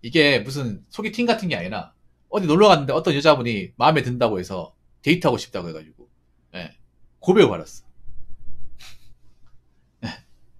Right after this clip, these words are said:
그러니까, 어, 그러다가 만나게 된 거야. 근데 이 여자가 무슨 그런 관계 있잖아요. 그런 관계에서 리드를 잘해.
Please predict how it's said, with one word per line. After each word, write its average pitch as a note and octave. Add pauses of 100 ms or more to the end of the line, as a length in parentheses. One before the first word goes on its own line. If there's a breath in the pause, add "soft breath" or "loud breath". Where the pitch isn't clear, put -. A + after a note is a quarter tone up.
(120)
그러니까, D#3
어, C3+ (640)
그러다가 G#3
만나게 B2
된 F2
거야. - (220)
근데 E3+
이 -
여자가 F#3+ (380)
무슨 C#3
그런 B2 (1500)
관계 G3
있잖아요. F2+
그런 B2
관계에서 C#3
리드를 F3
잘해. E2+